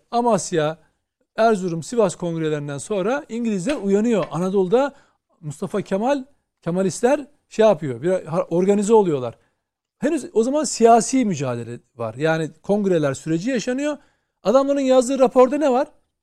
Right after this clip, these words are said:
Diyor ki, bu, buna karşı diyor, onun muhalifleri kimlerse onları desteklemeliyiz İngilizler. Çünkü daha sonra da biz bu İngilizleri Anadolu'yu işgal eden Yunanlıların arkasında göreceğiz bir süre sonra, değil mi?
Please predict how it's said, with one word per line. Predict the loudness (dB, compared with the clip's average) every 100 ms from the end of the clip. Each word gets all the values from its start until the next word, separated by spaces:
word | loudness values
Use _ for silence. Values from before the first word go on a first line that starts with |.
| _ _
Diyor | -2 -2
ki, | 0 -2 -2 _ _ _ _ _ _ _ _ _ -6
bu, | -6 -4
buna | 0 2 4
karşı | 2 0 0 -4
diyor, | -2 -2 -6 -16 -6
onun | -4 -2 0
muhalifleri | 2 2 2 -2 -4
kimlerse | -4 -2 2 4 4 0
onları | 4 2 4
desteklemeliyiz | 2 2 -2 -4 -4 -6 -8 -14 -18 _ _ _ -10
İngilizler. | -6 -6 -4 -6 -6
Çünkü | -8 -6 -6 -8 _ _ 0
daha | 2 2
sonra | 0 0
da | -2
biz | -2
bu | -4
İngilizleri | -2 -2 0 0 0 -4 _ _ _ 0
Anadolu'yu | 2 4 2
işgal | 2 4 4
eden | 4
Yunanlıların | 2 2 2 4 4
arkasında | 4 4 2
göreceğiz | 4 2 0 -6 -8
bir | -8
süre | -4 -2 -4
sonra, | -4 -6
değil | -6
mi? | -6